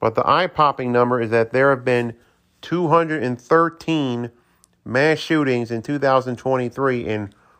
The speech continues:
we're not even to the halfway point of this year.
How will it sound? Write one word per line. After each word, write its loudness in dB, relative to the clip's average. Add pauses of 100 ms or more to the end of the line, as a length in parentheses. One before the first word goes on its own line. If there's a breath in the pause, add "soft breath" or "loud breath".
(100 soft breath)
we're 2
not 2
even -4
to -4
the 2
halfway 2
point -2
of -6
this -8
year. -8